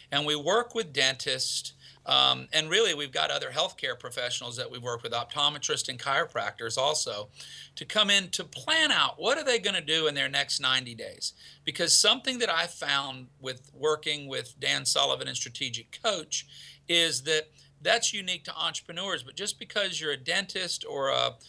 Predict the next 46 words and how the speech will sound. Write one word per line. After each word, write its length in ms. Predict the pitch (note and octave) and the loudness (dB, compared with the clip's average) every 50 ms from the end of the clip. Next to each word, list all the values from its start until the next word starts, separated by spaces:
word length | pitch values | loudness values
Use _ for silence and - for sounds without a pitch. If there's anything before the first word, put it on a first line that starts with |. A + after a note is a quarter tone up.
| - - - - | -20 -16 -6 0
or, 220 | - C#3 C3+ - - | 2 2 2 2 2
or 140 | C#3+ C#3 B2+ | 2 2 2
a 20 | |
healthcare 440 | C#3 F3 A3+ C#4+ - - F3 D#3+ D#3+ | 2 2 0 0 0 2 2 2 2
provider 280 | - C#3 C#3 D3 E3 D#3 | 0 0 2 2 2 2
doesn't 280 | D#3 F3 F3+ E3 - | 2 0 -2 -2 -4
mean 140 | E3 E3+ E3 | -6 -6 -2
necessarily 360 | D#3 F#3 F#3+ - - E3+ D#3+ | -2 0 0 2 2 2 0
you're 100 | C#3+ C3 | 2 0
entrepreneurial. 640 | C#3+ D3+ - - E3 E3+ A3 C#4+ D#4+ - - - - _ _ _ _ _ _ _ _ - - | -2 -2 -4 -8 -8 -6 -4 -4 -6 -6 -10 -12 -20 _ _ _ _ _ _ _ _ -6 -4
It 80 | D#3 | 0
means 180 | F3+ G3 G3 D#3 | 2 2 2 2
you 60 | D#3+ | 2
have 200 | D#3+ F#3 F#3+ D#3+ | 4 4 4 2
a 40 | D3+ | 0
business, 800 | C3 - A3+ F4 F#4+ - C#3 A#2 A#2 D#3 - - - - - - | 2 2 2 2 2 0 -2 -4 -4 -2 -2 -2 -2 -2 -4 -6
but 200 | - E3 E3 - | -6 -4 -4 -4
you 60 | E3+ | -2
may 100 | F#3+ A3+ | 0 -2
not 220 | B3+ A#3 A3+ - G3 | 0 0 -2 -2 -2
be 80 | F#3+ | -2
an 80 | F#3+ F#3 | -2 0
entrepreneur. 600 | F3+ F#3 F3+ - - - G#3 B3 D4+ A#3 C#3+ - _ - - - _ _ | 0 0 -2 -4 -8 -6 -8 -6 -4 -4 -6 -6 _ -20 -20 -20 _ _
But 200 | - F#3+ F#3+ - | -2 -2 -2 0
what 240 | F3+ G#3+ C4 - - | 2 4 4 4 4
we 100 | G#3+ G3 | 0 -2
find 520 | F3 F3+ - G#3 A#3 C#4+ E4 D#4+ D#4 A3+ D3+ | -2 0 2 2 2 4 2 0 -2 0 2
is, 280 | C#3 C#3 D3+ D#3 D#3 | 2 4 2 2 0
is 200 | E3 D#3 D3 - | -2 -2 -4 -2
that 260 | - F3 E3 - - - | 0 2 0 0 0 -2
if 140 | - D3+ - | -6 -2 2
I 180 | F3 G3 B3 C4+ | 2 2 2 2
can 280 | - - A3 G3+ F3 | 0 -4 -6 -6 -8
plan 440 | - - - - A3 A3 A3 A3 G3+ | -12 -10 -4 0 2 4 4 4 2
their 160 | F#3+ G3 G3 | 2 0 2
next 300 | F#3+ F#3+ F#3 E3+ - - | 2 2 0 0 0 0
ninety 300 | G3+ F#3 F#3 F#3 F3 E3+ | 2 2 2 4 2 0
days 360 | D#3 F3 F3+ F3+ F#3+ F#3 - | 2 2 4 4 4 4 2
and 220 | - - D#3 D#3 D#3+ | 2 0 -2 -4 -2
we, 220 | F3 G3+ G3 - - | -2 -2 -2 -2 -2
how 140 | D#3 E3 | 0 2
do 80 | F#3+ G3+ | 2 2
you 60 | F#3+ F#3 | 0 -2
eat 120 | F#3 F3+ | 0 -2
an 100 | F3 D#3 | 0 2
elephant? 420 | D3 D#3 F3 F#3+ F#3 - A3 G#3 | 2 2 2 2 0 -2 -4 -4